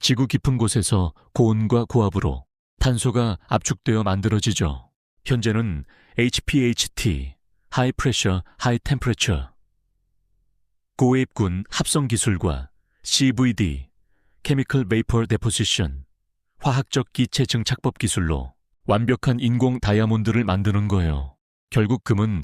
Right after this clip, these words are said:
우주가 만든 보물이고 다이아몬드는 인간이 재현한 기적이랍니다.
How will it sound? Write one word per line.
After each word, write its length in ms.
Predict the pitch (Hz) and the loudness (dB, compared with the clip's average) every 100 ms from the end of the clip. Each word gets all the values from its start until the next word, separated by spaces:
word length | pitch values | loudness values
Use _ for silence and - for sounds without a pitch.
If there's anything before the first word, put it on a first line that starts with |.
| - - | -6 -2
우주가 320 | 113 120 120 | 0 2 2
만든 360 | 104 101 110 110 | 2 2 0 0
보물이고 640 | 113 101 98 - 71 64 _ _ _ _ | 2 2 2 0 -4 -6 _ _ _ _
다이아몬드는 800 | 104 98 101 98 92 98 107 76 - _ | 2 4 4 2 2 2 0 -2 -8 _
인간이 380 | 104 107 110 117 | 2 2 2 2
재현한 500 | - 117 95 101 107 | 2 2 4 2 0
기적이랍니다. 920 | - 123 113 104 104 90 90 69 - | 0 2 2 2 0 2 0 -2 -6